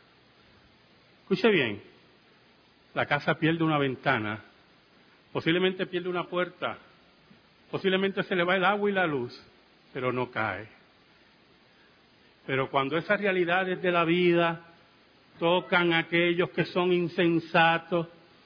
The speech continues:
aquellos que no ven la conclusión del Sermón del Monte,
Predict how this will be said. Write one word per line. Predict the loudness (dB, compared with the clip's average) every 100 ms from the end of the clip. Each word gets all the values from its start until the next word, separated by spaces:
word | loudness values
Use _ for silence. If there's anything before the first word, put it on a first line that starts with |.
| _ _
aquellos | -2 0 2 2 2 0
que | 2
no | 2 2
ven | 2 2 2 0 0
la | 0
conclusión | 2 0 0 -2 -4 0 2 2 2
del | 2 0
Sermón | 2 2 2 2
del | 2 4
Monte, | 4 4 4 0 -2 -2 -4 -4